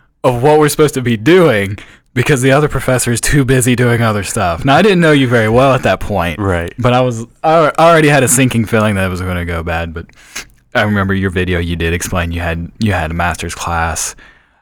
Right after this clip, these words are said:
Speaker 1: um, and that Mondays were gonna be a little bit different. You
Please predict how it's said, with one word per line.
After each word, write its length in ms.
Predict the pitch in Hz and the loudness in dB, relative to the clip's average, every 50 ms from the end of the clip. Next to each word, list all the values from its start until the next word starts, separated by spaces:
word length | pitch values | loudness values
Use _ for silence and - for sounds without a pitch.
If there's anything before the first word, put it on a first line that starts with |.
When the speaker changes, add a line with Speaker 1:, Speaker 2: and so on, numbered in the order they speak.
| _ _ - | _ _ -10
Speaker 1:
um, 420 | 80 78 76 76 73 76 78 82 - - | -8 -6 -6 -6 -8 -8 -12 -14 -12 -10
and 320 | 107 98 90 90 82 - - - _ _ _ | -8 -6 -6 -6 -8 -10 -12 -18 _ _ _
that 540 | - - 113 92 90 87 87 85 85 76 - - _ _ _ _ _ | -12 -10 -8 -4 -2 -2 -2 -2 -2 -4 -8 -14 _ _ _ _ _
Mondays 680 | 131 120 110 104 101 101 98 98 98 95 95 92 87 90 | -2 0 2 2 2 0 0 0 0 0 0 -2 -4 -4
were 300 | 95 92 87 90 90 90 | -4 -4 -2 -2 -4 -4
gonna 220 | 95 101 98 92 | -4 -6 -4 -4
be 80 | 90 95 | -2 -4
a 60 | 92 87 | -2 -2
little 160 | 95 92 85 | -2 -2 -2
bit 240 | 90 92 82 85 - | -2 -2 -4 -4 -4
different. 520 | 95 92 90 - - - 90 85 82 - | -4 -2 -2 -4 -4 -4 -4 -4 -4 -4
You 280 | 92 90 90 87 87 | -6 -6 -6 -8 -8